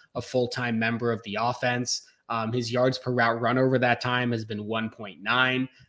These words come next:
Um, overall, his yards per route run on the season is two point oh one, which is fourth among rookies behind only, uh, Dell Nakua and Rashee Rice.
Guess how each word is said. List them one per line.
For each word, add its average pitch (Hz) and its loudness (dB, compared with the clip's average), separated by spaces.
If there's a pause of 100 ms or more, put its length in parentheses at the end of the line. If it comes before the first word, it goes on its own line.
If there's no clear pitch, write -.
Um, 107 0
overall, 131 6
his 123 2
yards 127 4
per 127 -4
route 120 4
run 120 4
on 120 2
the 107 -2
season 123 -2 (220)
is - -6
two - -2
point 120 0
oh 117 2
one, 117 2
which 110 -2
is 87 -8
fourth 123 -2
among 123 0
rookies 113 -4
behind 107 0
only, 110 0 (240)
uh, 95 -2
Dell 117 2
Nakua 113 0
and 107 -4
Rashee 104 -4
Rice. 131 0